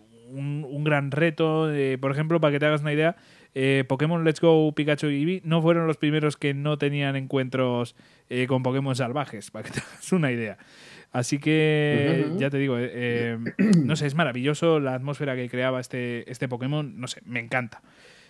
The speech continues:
Speaker 1: Luego, eh, y bueno, me alegro muchísimo, por cierto, de, de que lo hayas jugado <laughs> gracias a ese programa y, y que, vamos, eh, que lo hayas disfrutado tanto y que te haya gustado.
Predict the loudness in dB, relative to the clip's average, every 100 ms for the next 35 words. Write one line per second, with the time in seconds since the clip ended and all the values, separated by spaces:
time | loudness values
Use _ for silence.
0 | _ 2 4 4 2 -2 0 2 0 0
1 | 0 -2 -2 -2 -2 -2 -4 -6 -4 0
2 | 2 2 2 4 4 2 2 0 0 0
3 | 0 2 4 4 2 2 0 -4 -2 2
4 | 4 2 6 6 6 4 4 2 0 -2
5 | 0 2 2 0 -2 0 2 2 0 -4
6 | -12 -20 -16 -2 0 2 0 0 -4 -6
7 | -8 -2 0 2 0 -2 -6 -6 -4 -4
8 | -6 -8 -8 -8 -10 -14 _ _ -12 -2
9 | 2 2 2 2 0 2 0 0 -2 0
10 | 0 0 -4 -4 -4 -4 -2 0